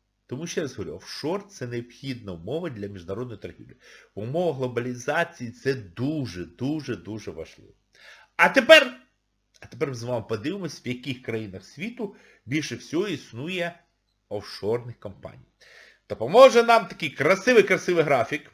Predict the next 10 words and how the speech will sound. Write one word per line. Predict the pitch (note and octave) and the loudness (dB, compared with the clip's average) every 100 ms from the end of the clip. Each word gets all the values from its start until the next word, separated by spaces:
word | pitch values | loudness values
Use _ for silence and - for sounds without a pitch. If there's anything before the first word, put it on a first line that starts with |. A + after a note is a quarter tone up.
| - | -20
який | F#2 - | -14 -8
називається, | E3+ D3 D3+ E3 F#3 D#3+ A2+ G2+ - G#2 - _ _ _ _ _ _ | -4 0 2 4 4 4 2 -2 -6 -8 -8 _ _ _ _ _ _
бачите, | D3+ D#3+ C3 | -2 0 -2
тут | - | -6
так, | - - | -10 -10
ой, | - F#2 - | -16 -16 -12
я | - | -10
ще | A#2+ A2 | -8 -8
спущусь | - B2 - C3 - | -10 -12 -12 -14 -12
вниз. | A3 B3 - | -12 -12 -18